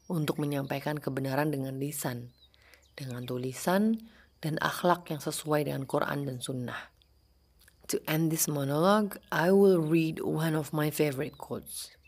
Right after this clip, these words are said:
"Dulu aku mengira kalau mereka yang terlalu berlebihan dalam beragama.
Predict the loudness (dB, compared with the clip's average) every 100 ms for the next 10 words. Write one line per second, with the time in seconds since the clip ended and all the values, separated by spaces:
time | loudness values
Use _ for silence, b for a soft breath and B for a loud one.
0 | b b b b b b b b -4 -2
1 | 2 2 4 0 -2 -6 -4 2 2 2
2 | 0 0 0 0 -4 -4 -4 -6 -4 -4
3 | -4 -6 -6 -2 -2 -2 -2 -2 -4 -4
4 | -2 -2 -2 -4 -6 -8 -8 -8 -8 -12